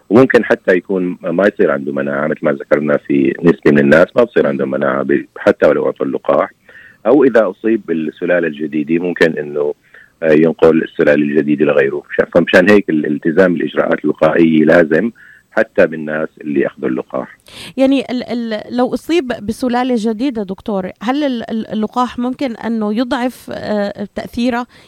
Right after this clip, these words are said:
Speaker 2: يعني اللقاح في هذه الحالة يفيد، آه، طبعًا بالنسبة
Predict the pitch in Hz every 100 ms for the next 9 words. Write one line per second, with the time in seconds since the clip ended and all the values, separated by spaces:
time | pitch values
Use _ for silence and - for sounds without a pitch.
0 | - 214 214 202 208 247 240 - 202 214
1 | 208 214 208 233 233 220 190 214 - 269
2 | 254 165 - - _ - 185 190 226 196
3 | 190 196 196 185 180 202 220 - 202 202
4 | 208 202